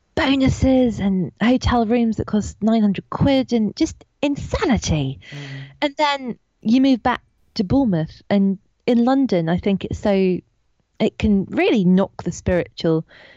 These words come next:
Speaker 1: stuffing out of you. And there's so much stuff around that compensates for that. And then you're not gonna just unlearn that straight away. I, when I'm at home, if I'm, you know, in Bournemouth, for whatever reason, if I've been seeing my mum and dad,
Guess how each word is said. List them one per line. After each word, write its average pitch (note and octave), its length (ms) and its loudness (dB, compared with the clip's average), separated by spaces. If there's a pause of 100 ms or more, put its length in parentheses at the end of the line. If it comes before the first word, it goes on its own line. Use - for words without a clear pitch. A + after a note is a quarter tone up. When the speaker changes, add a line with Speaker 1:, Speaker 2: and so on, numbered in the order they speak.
(160)
Speaker 1:
stuffing C#3+ 520 -4
out D3 240 -8
of C#3+ 80 -14
you. C3+ 200 -8
And E3+ 120 -4
there's E3+ 160 0
so A3+ 160 0
much G3 180 -2
stuff - 360 -8
around D#3 400 -2
that - 180 -8 (220)
compensates F3 580 -2
for C3+ 160 -4
that. - 180 -4
And F3+ 160 2
then F3+ 200 0 (520)
you're A3 160 0
not C4+ 180 2
gonna G3+ 200 0
just - 320 -6 (340)
unlearn F#3 500 2
that C3+ 240 -4 (560)
straight F3+ 360 -2
away. F3 360 -2 (340)
I, E4 160 -2
when F#4 160 0
I'm A#4+ 240 2
at - 180 0
home, A3+ 500 -2 (560)
if C4+ 160 -4
I'm, C#4+ 260 -2
you D4+ 120 -10
know, B3+ 80 -4
in G3 160 -2
Bournemouth, F#3+ 460 -2
for E3+ 80 -4
whatever E3+ 240 -2
reason, E3 460 -2 (680)
if F#3 80 -2
I've F3+ 100 0
been E3+ 120 2
seeing F3+ 200 0
my E3 80 2
mum D#3 180 0
and D3+ 80 -2
dad, F#3 340 -4